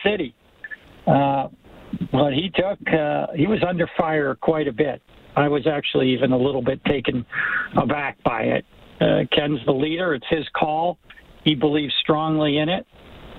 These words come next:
Um, my voice would have been part of the process, like, Ken goes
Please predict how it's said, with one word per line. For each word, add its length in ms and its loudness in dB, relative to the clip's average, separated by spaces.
Um, 640 2
my 260 2
voice 360 0
would 120 4
have 120 -4
been 420 0
part 160 2
of 80 0
the 60 -2
process, 640 0
like, 240 2
Ken 260 0
goes 320 -2